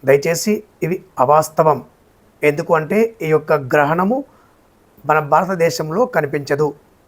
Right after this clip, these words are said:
కాబట్టి ఈ దేశంలో ఉన్నటువంటి వారెవ్వరూ కూడా ఈ గ్రహణానికి సంబంధించినటువంటి ఏ విధమైనటువంటి నియమాలు పాటించవలసిన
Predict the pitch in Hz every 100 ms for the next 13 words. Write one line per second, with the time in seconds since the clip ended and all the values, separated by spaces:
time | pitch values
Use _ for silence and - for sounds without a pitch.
0 | - 135 143 143 262 - - _ _ 175
1 | 156 180 208 247 240 214 190 170 160 160
2 | 151 143 120 135 147 147 175 262 269 _
3 | _ - 143 147 143 180 226 240 208 185
4 | 160 160 160 - 151 143 151 156 175 156
5 | 175 220 214 175 160 151 156 175 262 -
6 | _ _ - 143 165 214 233 214 175 160
7 | 165 262 - - 147 214 208 254 226 196
8 | 170 160 156 185